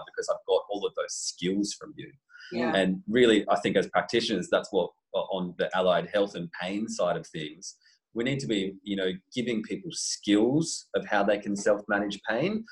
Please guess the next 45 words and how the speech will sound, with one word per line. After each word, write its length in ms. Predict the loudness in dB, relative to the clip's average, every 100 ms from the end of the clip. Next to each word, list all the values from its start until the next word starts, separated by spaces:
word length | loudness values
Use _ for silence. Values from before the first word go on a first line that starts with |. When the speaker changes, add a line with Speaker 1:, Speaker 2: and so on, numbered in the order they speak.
| -8
Speaker 1:
not 240 | 0 2 2
just, 380 | 2 2 0 -8
"You 100 | -4
have 100 | -4
to 100 | -6
come 200 | -8 -4
back 160 | -4 -4
to 100 | -8
me 340 | -8 -6 -6 -8 -4
every 180 | -2 -2
single 280 | -6 -8 -10
time 300 | -6 -6 -6
this 160 | -8 -8
happens. 500 | -10 -12 -18 -16 -18 _ _
Speaker 2:
Yeah. 120 | 0
Speaker 1:
Next 160 | 0 0
time 180 | -2 -2
it 80 | -2
happens, 460 | 2 2 2 -2 -6 _ _ 2
try 220 | 4 4
this, 320 | 2 -6 -6 -8
this, 200 | -8 -8
and 140 | -4
this. 420 | -2 -2 -4 -10 _ _ _ _ -10
If 100 | -8
it's 160 | -6
still 260 | -6 0 0
there, 460 | 4 6 6 4 -4
then 200 | -4 -4
come 200 | -6 -8
and 120 | -8
see 220 | -6 -6 -4
me 260 | -4 -4 -6
and 100 | -6
we'll 80 | -4
have 120 | -2
a 60 | -2
look 200 | -2 0
at 140 | 0
it 80 | -2
and 100 | -4
try 280 | -2 0 0
a 20 |
different 340 | -4 -8 -8
angle." 360 | -6 -8 -12 -20